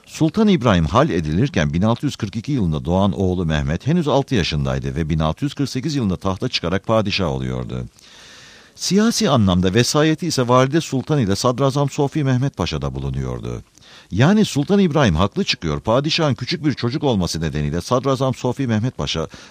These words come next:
adeta saltanat yetkilerini ve otoritesini elinde bulunduruyordu.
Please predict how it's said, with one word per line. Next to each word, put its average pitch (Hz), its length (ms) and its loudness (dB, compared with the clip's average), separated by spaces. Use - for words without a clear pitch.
adeta 151 520 2
saltanat 123 460 -2
yetkilerini 85 480 -2
ve 85 60 -2
otoritesini 82 520 -4
elinde 82 340 -2
bulunduruyordu. 65 760 -6